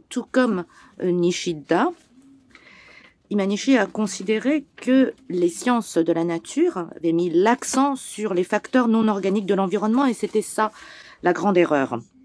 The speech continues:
Alors, la conception, euh, d'Imanishi par rapport à la nature, c'est la suivante. La nature, selon lui, est une entité intermédiaire appartenant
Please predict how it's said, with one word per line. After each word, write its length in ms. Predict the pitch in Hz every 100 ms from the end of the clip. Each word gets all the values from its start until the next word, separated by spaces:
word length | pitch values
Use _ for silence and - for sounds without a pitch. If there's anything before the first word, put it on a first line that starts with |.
| _ _ _ _ _ _ _ _ - - _ _ _ 180 175 - - - _ _ _ _ - _ _ _ 269 _ 262 _ _ - - - - _ _ -
Alors, 140 | 185
la 80 | 190
conception, 680 | - 254 294 - 320 311 254
euh, 220 | 196 190 - _ _ _ _ _ 196 - - - - 175
d'Imanishi 680 | 190 180 185 - 277 330 - _ _ _ _ _ _ _ _ -
par 120 | 185
rapport 280 | 170 202 185
à 40 |
la 100 | 170
nature, 420 | 170 175 262 285 233
c'est 140 | - 214
la 80 |
suivante. 440 | 214 - 196 185 185
La 140 | 208
nature, 720 | 208 208 208 - 330 359 214 - - - -
selon 300 | - 220 220
lui, 240 | 233 302
est 220 | 220 190
une 160 | 208 196 -
entité 360 | 220 - -
intermédiaire 840 | 247 214 208 196 185 202 254 269 165 - - -
appartenant 560 | - - - 247 240